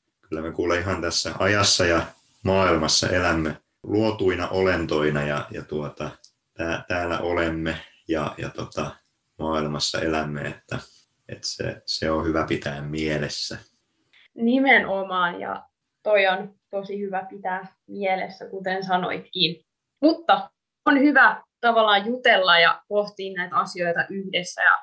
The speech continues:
Speaker 2: nimenomaan kun nä-, tää aihe on ihan älyttömästi ollut nyt viime vuosina, jos voisi sanoa, niin pinnalla, ja sellainen kristillinen näkökulma tähän asiaan, niin se on ihan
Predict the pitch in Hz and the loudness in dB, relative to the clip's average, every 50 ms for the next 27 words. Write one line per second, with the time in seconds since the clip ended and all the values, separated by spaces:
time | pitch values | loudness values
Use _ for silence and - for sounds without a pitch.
0 | - - 196 202 196 196 190 196 190 190 196 190 - - - - 190 190 196 - | -4 -4 -2 0 2 2 2 2 0 0 0 0 0 0 0 0 2 6 6 6
1 | 196 208 202 196 196 185 180 175 175 180 - _ _ _ _ _ 214 220 190 185 | 8 6 4 4 2 -2 -4 -6 -6 -8 -12 _ _ _ _ _ 0 2 4 6
2 | 156 196 202 226 220 214 - 180 180 175 180 175 - - 190 175 170 175 175 175 | 6 6 6 4 2 -2 -6 -10 -8 -8 -8 -10 -10 -6 -2 -2 -2 -2 -2 -6
3 | 180 175 180 175 - _ _ _ 202 185 175 175 175 175 165 170 - 185 196 233 | -8 -10 -12 -12 -16 _ _ _ -18 -14 -12 -10 -8 -8 -8 -8 -8 -6 -6 -6
4 | 233 233 247 233 220 214 220 214 - 185 190 196 - - 196 185 185 175 170 165 | -6 -6 -6 -4 -4 -4 -4 -4 -4 -4 -4 -4 -2 -2 0 2 4 4 4 4
5 | - - 185 - _ - 233 247 233 208 196 190 190 175 175 175 180 175 - - | 2 0 -4 -6 _ 2 4 6 6 6 8 8 8 8 8 6 6 4 2 -6
6 | _ - 190 185 175 170 165 - - - _ _ _ _ _ _ _ - - 208 | _ -4 2 4 6 6 6 4 2 -2 _ _ _ _ _ _ _ -14 -8 -4
7 | 175 185 185 185 180 180 180 135 - _ _ _ _ _ _ _ - - 240 247 | -2 -2 0 2 2 2 0 -2 -8 _ _ _ _ _ _ _ 2 4 6 6
8 | 233 196 - - 196 190 175 175 170 175 190 190 180 180 - _ _ _ _ _ | 6 6 4 4 2 0 0 0 -2 -2 -4 -4 -6 -8 -12 _ _ _ _ _
9 | _ - 180 196 190 196 196 196 185 180 180 170 165 170 170 170 170 170 170 160 | _ -6 0 2 4 4 6 6 4 4 4 0 -2 -2 -2 -2 -4 -4 -6 -6
10 | 175 170 170 - - 185 180 - - - 175 175 180 175 180 180 175 165 - _ | -6 -4 -4 -4 -6 -8 -8 -10 -10 -8 -6 -6 -6 -6 -6 -6 -8 -8 -10 _
11 | _ - - - - 190 165 190 208 190 175 - - - _ | _ 0 4 4 4 4 4 2 4 4 4 4 0 -6 _